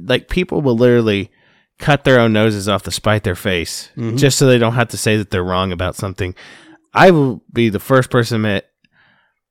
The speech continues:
Speaker 1: when it first came out, I was kind of, like, dogging on him for real.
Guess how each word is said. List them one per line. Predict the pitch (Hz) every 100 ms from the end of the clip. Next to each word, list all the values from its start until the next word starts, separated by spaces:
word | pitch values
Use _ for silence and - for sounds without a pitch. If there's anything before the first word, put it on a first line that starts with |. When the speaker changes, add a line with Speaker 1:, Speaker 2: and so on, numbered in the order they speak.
| _
Speaker 1:
when | - 117 110 95 -
it | 127
first | - 135 127
came | 135 120
out, | 113 101 -
I | 120
was | 120
kind | - 117 110
of, | 95 - - _ _ _
like, | - 101 92 113
dogging | 110 107 98
on | 90 80
him | 73 - _ _
for | _ 98
real. | 101 87 69